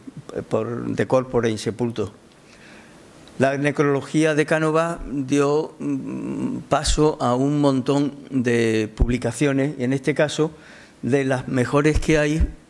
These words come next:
s-, la mejor para quien les habla, pues fue la de don Fernando Cosgallón, en una sesión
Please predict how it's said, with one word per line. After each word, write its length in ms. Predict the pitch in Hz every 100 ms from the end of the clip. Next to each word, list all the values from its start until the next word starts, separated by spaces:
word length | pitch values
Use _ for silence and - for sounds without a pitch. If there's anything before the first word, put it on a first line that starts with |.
| - -
s-, 260 | - - -
la 500 | 123 120 113 117 110
mejor 460 | 123 120 160 143 127
para 500 | 131 120 120 - - 151
quien 180 | - 127
les 120 | 123
habla, 360 | 135 139 151 160 - - - -
pues 180 | - 123
fue 180 | - 147
la 140 | 135
de 220 | 123 123 117
don 140 | 123
Fernando 460 | 120 123 139 139 131
Cosgallón, 640 | 135 131 131 143 156 196 - - -
en 240 | - 123 127
una 280 | 135 139 131
sesión 500 | 143 131 147 143